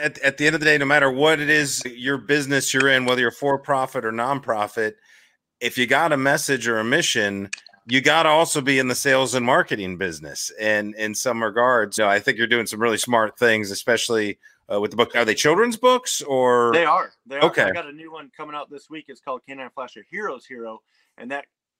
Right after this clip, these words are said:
Speaker 2: takes us from when I left the government, we went on our book tour. And then in two thousand, two thousand eighteen, I have it right here, Flash became the Law Enforcement Dog of the Year in America. I have a trophy right here, voted on, and we carry that. And we went on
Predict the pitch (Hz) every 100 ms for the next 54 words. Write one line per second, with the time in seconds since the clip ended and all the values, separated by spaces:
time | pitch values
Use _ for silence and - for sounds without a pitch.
0 | _ - 147 - 147 131 _ 147 135 123
1 | 117 110 _ 127 123 123 139 147 123 135
2 | 131 123 - 127 131 131 123 113 110 139
3 | _ 127 117 _ _ _ - 120 127 123
4 | 113 - - 143 - 135 131 123 113 113
5 | 104 _ - 156 160 143 131 139 123 160
6 | 147 127 127 131 110 110 139 135 131 -
7 | _ 139 139 - 135 135 127 117 123 120
8 | 127 117 104 107 123 117 113 120 110 104
9 | 120 117 104 101 - - - - 101 98
10 | - 107 107 104 101 113 101 98 117 117
11 | 110 110 107 107 - 107 104 104 101 -
12 | 127 117 104 101 - _ _ - 127 123
13 | 110 117 156 185 196 165 165 156